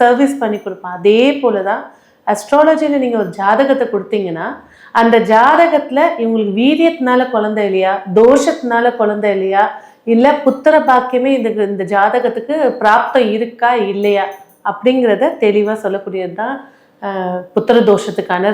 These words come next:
ரெமிடிஸ். இப்ப குருன்னு சொல்லியாச்சு நம்ம. இப்போ ஒரு ஜாதகத்துல இப்போ குருன்ற ஒரு, ஒருத்தர் வந்து தான் ஃப்ரெண்டோட இருந்தா நல்ல ஈடுபாடோட வேலைகள் செய்வாரு, ஒரு எனிமியோட இருந்தா, ஒரு பகைவனோட இருந்தா அந்த இடத்துல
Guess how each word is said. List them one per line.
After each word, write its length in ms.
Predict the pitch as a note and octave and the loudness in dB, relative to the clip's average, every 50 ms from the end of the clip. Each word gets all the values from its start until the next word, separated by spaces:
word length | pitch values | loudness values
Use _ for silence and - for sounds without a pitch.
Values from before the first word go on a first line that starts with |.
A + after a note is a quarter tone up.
| G3 | 0
ரெமிடிஸ். 480 | F3+ F3+ F#3 F3+ F3+ F3+ F3 F3 E3+ F3+ - - _ _ _ _ _ _ _ _ | -2 -2 -2 -2 -2 -2 -4 -4 -8 -12 -14 -16 _ _ _ _ _ _ _ _
இப்ப 300 | A3+ A3 - - - D4+ D#4 D#4 D#4 - - - - - - _ A#3 G3 | -6 -6 -2 0 2 4 4 4 2 0 -6 -10 -12 -18 -14 _ -4 0
குருன்னு 380 | G3+ A#3+ B3 C4 C#4 C#4 C#4 C#4 C4+ | 2 4 6 6 6 6 6 6 4
சொல்லியாச்சு 420 | A3 G#3 G#3+ A3 G#3+ G#3 G#3+ G3+ F#3+ | 4 4 6 4 4 2 0 -2 -4
நம்ம. 220 | F3+ F3+ F3 F3+ G3+ B3+ - - - _ _ _ _ _ _ | -4 -4 -6 -6 -8 -8 -10 -14 -20 _ _ _ _ _ _
இப்போ 200 | _ _ _ B3 | _ _ _ 2
ஒரு 160 | A#3+ A#3 G#3 - - | 4 4 2 2 2
ஜாதகத்துல 640 | A3 A3 B3 C#4 C#4+ E4 D4 D#4 D4 D4 C#4 C#4 C#4+ D#4 D4+ B3 | 2 4 4 4 4 4 2 2 0 2 0 0 2 2 0 -2
இப்போ 180 | B3 - A#3+ A#3 G3+ F#3 A3 | 0 0 0 0 0 2 2
குருன்ற 420 | C4 C#4 D4+ E4 E4+ D#4+ C#4 C#4+ C#4 B3+ A#3+ A3+ A3+ A3+ | 2 4 4 2 2 0 0 0 0 2 2 0 0 2
ஒரு, 180 | A#3 A#3 B3 C4 B3 - | 2 2 2 2 0 0
ஒருத்தர் 380 | B3 B3 A3+ A#3 - B3+ B3 A#3+ B3 | -2 -2 -2 -2 -4 -4 -2 -2 -4
வந்து 160 | B3 B3+ D#4 D#4+ D#4+ | -4 -4 -6 -4 -2
தான் 180 | D4 B3 A3 A3 | -2 -2 -2 -2
ஃப்ரெண்டோட 540 | - A#3 A#3 A#3 B3+ C4+ C4+ C#4+ C#4+ C#4+ C#4+ C#4 B3+ | -4 -4 -2 -2 0 0 2 2 2 4 2 2 0
இருந்தா 280 | B3 A#3+ A#3 A#3 C4+ D4+ E4+ D#4 | 0 -2 -2 -2 -2 -2 -2 -2
நல்ல 480 | A3+ G3+ F#3+ G3 G#3+ A#3+ C4 C#4 C#4+ D4 | -4 -8 -8 -8 -8 -6 -4 -2 -2 0
ஈடுபாடோட 560 | C#4 B3+ B3 B3 A3 A#3 A3+ A3 A3 A3 A3 A#3+ A#3+ A#3+ - G3 | 0 0 0 0 2 2 2 2 2 0 -2 0 2 2 2 2
வேலைகள் 480 | G3 G3+ G#3 G#3 G#3 G3+ G3+ F#3+ F#3+ - | 2 2 0 0 0 0 -2 -4 -4 -6
செய்வாரு, 400 | F#3+ F3+ F3+ F3+ F3+ F3 F#3 F3+ - _ _ _ _ _ _ _ | -6 -6 -4 -4 -4 -4 -6 -12 -16 _ _ _ _ _ _ _
ஒரு 140 | A3 G#3+ A3 A3 A3 A#3 | -2 0 0 2 2 2
எனிமியோட 580 | A#3+ C4 D#4 E4+ E4+ F4 E4 D#4 D4+ D4 D4 D4+ D4 C4+ | 2 2 0 0 0 0 0 0 0 0 0 2 2 2
இருந்தா, 320 | B3+ A#3+ B3 A#3 A3+ A#3+ A#3+ A3+ | 2 0 -2 0 2 2 4 4
ஒரு 120 | G#3+ G#3 G#3 - | 4 0 2 0
பகைவனோட 540 | G#3+ G#3+ C4 D4 D#4 D#4 D4+ D4 C#4+ C#4 C#4 C4 | 0 2 2 0 0 0 0 0 0 2 2 2
இருந்தா 360 | A#3+ A3+ A3+ A3+ G#3+ A#3+ C4+ D#4 D#4 - - - - _ _ _ | 2 2 0 -2 0 2 2 2 0 -4 -10 -16 -20 _ _ _
அந்த 180 | - A3+ A#3 A#3+ | -4 0 2 2
இடத்துல 220 | A#3 A#3 - D#4 | 2 2 0 -2